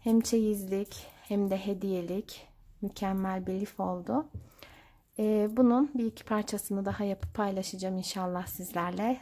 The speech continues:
Takipte kalmanız yeterli. Kanalıma abone değilseniz abone olmayı unutmayın. Ee, beğeni ve yorumlarınızı, desteklerinizi bekliyorum. Yeni videolarımdan haberdar olmak için zil simgesini tıklayarak bildirimlerin tümünü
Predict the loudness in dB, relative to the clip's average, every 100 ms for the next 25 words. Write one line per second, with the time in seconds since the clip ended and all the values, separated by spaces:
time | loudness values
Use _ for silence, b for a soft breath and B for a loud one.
0 | -2 -4 -4 -8 -8 -6 -2 0 0 -2
1 | -2 -4 -2 0 2 2 0 -2 B B
2 | B B 6 8 8 6 2 2 2 0
3 | 0 -2 -4 -6 -6 -6 -4 -2 0 0
4 | 0 -2 -4 -4 -2 -2 -2 -2 -2 0
5 | -2 -6 B B B B B -4 0 2
6 | 6 8 8 6 4 4 4 2 2 2
7 | 0 -2 -2 -2 -2 -4 -6 -4 -4 -4
8 | -4 -4 -4 -4 -2 0 0 0 -2 _
9 | _ b b b b b b b b b
10 | b b 10 10 10 6 6 4 4 2
11 | 2 2 2 0 0 0 2 2 2 -2
12 | -2 4 4 4 0 -2 -2 -4 -4 -4
13 | -6 -8 -8 -2 -2 0 -2 -4 -10 B
14 | B -2 -2 -2 0 0 -2 -4 0 0
15 | 0